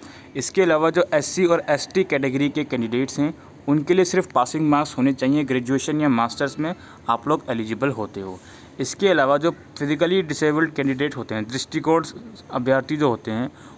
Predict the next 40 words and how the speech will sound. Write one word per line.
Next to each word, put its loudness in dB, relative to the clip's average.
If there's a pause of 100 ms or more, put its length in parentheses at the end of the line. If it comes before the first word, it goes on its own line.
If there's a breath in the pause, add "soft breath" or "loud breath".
(120)
उनके 4
लिए 6
जो 6
minimum 4
eligibility 0
है 6
marks 4
की, -4
वो 0
पाँच 0
परसेंट 2
की -2
उनको 4
छूट -2
दी 0
गई -4
है। -6
यानी 0
कि -2 (400 loud breath)
पचास 0
परसेंट 0
अगर 2
आप 0 (140)
general 4
और 8
ओबीसी 0
के -4
लिए 0
रख -4
रहे 0
हैं, -2 (320 loud breath)
तो -8
पैंतालीस 2
परसेंट 0
आपका 2 (120)
दृष्टिकोण 0
अभ्यर्थी -2
के 0
लिए 2
रहेगा। -4